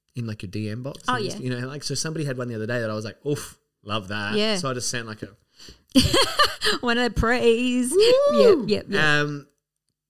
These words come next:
Speaker 1: but we haven't spoken in a long time. But
Speaker 2: Mm.
Speaker 1: again, they're like, "Yes, love it." Somebody sent me a message, somebody who interacts and engages with my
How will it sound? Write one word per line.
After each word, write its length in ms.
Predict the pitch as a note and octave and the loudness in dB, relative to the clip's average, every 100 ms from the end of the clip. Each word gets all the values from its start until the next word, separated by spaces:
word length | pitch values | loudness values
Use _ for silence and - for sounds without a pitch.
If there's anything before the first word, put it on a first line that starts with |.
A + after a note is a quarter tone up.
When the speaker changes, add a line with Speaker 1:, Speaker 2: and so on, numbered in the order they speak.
| - | -10
Speaker 1:
but 100 | F#3+ | -6
we 100 | A#3+ | -4
haven't 180 | G#3+ B2 | -4 -4
spoken 300 | B2 B2+ B2+ | -4 -4 -6
in 60 | |
a 60 | G#2 | -6
long 140 | A2+ | -6
time. 160 | C3 C3+ | -6 -6
But 100 | - | -2
Speaker 2:
Mm. 80 | G#3 | -2
Speaker 1:
again, 160 | E3+ | -2
they're 120 | D3 | -2
like, 160 | C3+ B2 | -6 -8
"Yes, 220 | B2+ A#2 C3+ | -10 -12 -10
love 120 | A2+ | -10
it." 80 | F#2+ - - - | -12 -20 -20 -14
Somebody 560 | - D#3 D#3 C3+ G#2+ _ | -8 -8 -6 -8 -8 _
sent 260 | - A2+ G2 | -12 -10 -6
me 300 | B2+ G3+ - | -4 -4 -4
a 80 | |
message, 400 | A2+ F#2+ - D#3+ | -6 -4 -6 -8
somebody 220 | A2+ C#3 C3 | -8 -6 -6
who 80 | A2+ | -6
interacts 720 | G#2+ C3+ A#2+ A2 A2 G2 - | -8 -8 -6 -2 -2 -4 -4
and 80 | G#2+ | -2
engages 300 | G#2 G2+ G2+ | -2 -4 -4
with 100 | G2 | -8
my 380 | C3+ G3+ G3+ | -8 -8 -10